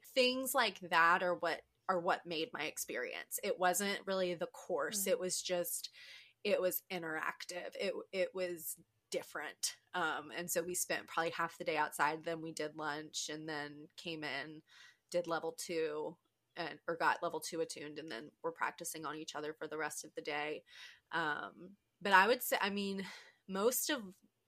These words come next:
Speaker 1: day two, like, we didn't necessarily learn anything. We just held space for conversation.
Speaker 2: Mm.
Speaker 1: And it's like, I didn't, I didn't have a problem with it just because I ki-, I didn't know,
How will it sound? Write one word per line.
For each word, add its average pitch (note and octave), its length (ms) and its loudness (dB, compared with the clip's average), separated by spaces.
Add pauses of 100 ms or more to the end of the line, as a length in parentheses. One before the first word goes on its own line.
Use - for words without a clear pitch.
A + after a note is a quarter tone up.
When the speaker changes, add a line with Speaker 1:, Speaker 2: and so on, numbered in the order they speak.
Speaker 1:
day G3 200 2
two, F#3+ 540 2
like, D#3+ 240 0
we G3 160 -2
didn't B3+ 320 4
necessarily F#3 680 0
learn E3 500 -2
anything. F3 640 -8
We F3+ 100 -6
just F#3 280 -4
held E3 200 -2
space - 300 -8
for - 100 -6
conversation. D#3 880 -8 (640)
Speaker 2:
Mm. F3+ 240 -2
Speaker 1:
And D#3+ 480 -4 (1120)
it's G3 220 0
like, F#3+ 420 4 (440)
I F#3+ 180 -2
didn't, B3 280 8 (100)
I G3+ 220 4 (120)
didn't C4+ 360 4
have C#4+ 200 6
a D4+ 40 -6
problem D#4 460 4
with E4 200 0
it D#4 300 4 (400)
just G#3+ 200 4
because A3+ 220 -4
I G3+ 100 4
ki-, - 240 -10
I G3 100 -2
didn't F#3+ 380 -4
know, F#3 560 2